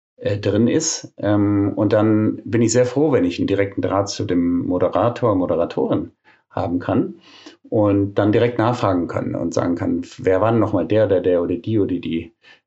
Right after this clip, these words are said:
Äh, kannst du mir nochmal sagen, wie die heißt?“ Und kannst du mir deren Draht legen und so weiter. Sehr hilfreich, diese Fragen sich zu stellen. Und das ist der zweite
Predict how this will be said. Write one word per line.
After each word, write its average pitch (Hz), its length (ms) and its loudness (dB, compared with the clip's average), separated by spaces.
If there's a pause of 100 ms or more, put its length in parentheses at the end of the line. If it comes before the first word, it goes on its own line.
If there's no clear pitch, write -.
(100)
Äh, 92 180 -4
kannst 98 240 -2
du 92 60 0
mir 87 40 2
nochmal 85 200 0
sagen, 87 240 0
wie 85 40 -4
die 90 140 -4
heißt?“ - 400 -2
Und - 80 -6
kannst - 240 -10
du - 60 -10
mir - 80 -8
deren - 180 -8
Draht - 320 -8
legen - 240 -10
und - 140 -10
so - 120 -10
weiter. - 200 -8
Sehr 107 220 0
hilfreich, 120 680 -2
diese 98 560 -2 (320)
Fragen 101 400 0
sich 101 180 -2
zu 107 100 -2
stellen. 185 500 0 (500)
Und 123 180 2
das 147 140 2
ist 165 160 -2
der 101 100 2
zweite 107 680 0